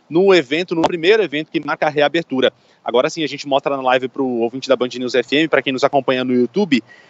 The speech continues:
a fonte completamente iluminada, com tons de azul, rosa, amarelo,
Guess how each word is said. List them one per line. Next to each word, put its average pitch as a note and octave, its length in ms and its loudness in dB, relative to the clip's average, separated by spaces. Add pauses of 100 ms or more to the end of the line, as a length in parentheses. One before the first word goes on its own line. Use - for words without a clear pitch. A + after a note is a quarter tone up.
a C3+ 200 2
fonte D#3 340 -4
completamente D3+ 520 -4
iluminada, C3+ 600 -2
com C3+ 160 -12
tons C#3 240 -6
de C3 80 0
azul, C#3+ 560 -2
rosa, C#3 600 2 (100)
amarelo, C#3+ 720 -6